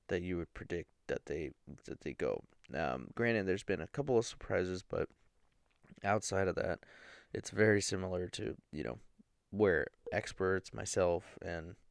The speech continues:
everybody else can predict that the conference standings go. So over in the West, we have the Utah Jazz, who have just been playing absolutely lights out in the number one seed. They've only lost five games out of twenty-nine,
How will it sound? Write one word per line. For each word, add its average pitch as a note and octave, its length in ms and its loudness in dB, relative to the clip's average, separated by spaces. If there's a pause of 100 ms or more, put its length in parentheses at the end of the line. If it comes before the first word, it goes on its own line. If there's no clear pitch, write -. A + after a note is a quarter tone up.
(140)
everybody F#2 400 -2
else E2+ 300 -4
can - 180 -14
predict - 520 -4
that - 160 -8
the - 60 -14
conference - 460 -8
standings F#2+ 400 -6
go. D2 240 0 (400)
So G#2 160 4
over F3 220 8
in B2 80 4
the F#2 80 2
West, F#2+ 340 6
we G2+ 120 0
have F#2 240 2 (240)
the E2+ 120 -6
Utah A2+ 380 4
Jazz, F2+ 400 4
who - 100 -4
have F2+ 80 -2
just - 160 -10
been - 160 -8
playing - 300 -10
absolutely G2 480 -2
lights D#2+ 360 0
out E2 280 -2 (960)
in G2+ 220 0
the F#2+ 60 -2
number D#2 260 -2
one C2 200 -2
seed. - 220 -6
They've - 140 0
only F#2+ 180 0
lost - 260 -6
five G#2 300 6
games F#2+ 400 2
out G#2 80 0
of - 120 -10
twenty-nine, F2+ 640 -2